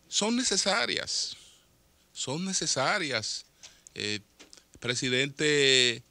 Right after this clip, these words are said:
eh, pues, dedica un día, unas horas, eh, a saludar a s-,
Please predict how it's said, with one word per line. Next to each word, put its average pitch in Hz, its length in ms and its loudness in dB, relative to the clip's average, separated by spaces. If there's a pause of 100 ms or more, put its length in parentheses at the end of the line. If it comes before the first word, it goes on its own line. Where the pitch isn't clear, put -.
(320)
eh, 120 160 0
pues, 120 800 0 (360)
dedica 160 1300 0
un 175 240 -8
día, 160 720 0
unas 131 800 -6
horas, 151 760 0 (460)
eh, 104 520 -6 (360)
a 113 80 -8
saludar 135 720 4
a 117 340 2
s-, - 160 -8